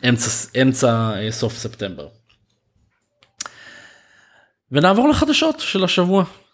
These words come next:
אמ, סדרת המיניונים, כמו שאמרנו שנדבר עליה, אמ, הפכה באופן רשמי השבוע לפרנצ'ייז אנימציה הכי גדול בהיסטוריה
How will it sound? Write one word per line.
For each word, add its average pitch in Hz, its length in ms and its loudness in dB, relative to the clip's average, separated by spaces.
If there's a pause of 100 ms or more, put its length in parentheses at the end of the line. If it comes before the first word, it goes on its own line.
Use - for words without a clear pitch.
(800)
אמ, 135 880 0 (1160)
סדרת 180 420 2
המיניונים, 233 640 4 (260)
כמו 131 160 -2
שאמרנו 131 440 2
שנדבר 123 400 -2
עליה, 123 360 0 (340)
אמ, 113 880 -8 (340)
הפכה 151 440 0
באופן 151 380 0
רשמי 143 340 0
השבוע 120 480 -2 (1160)
לפרנצ'ייז 131 920 2
אנימציה 135 420 2
הכי 131 160 0
גדול 117 240 -2
בהיסטוריה 233 480 0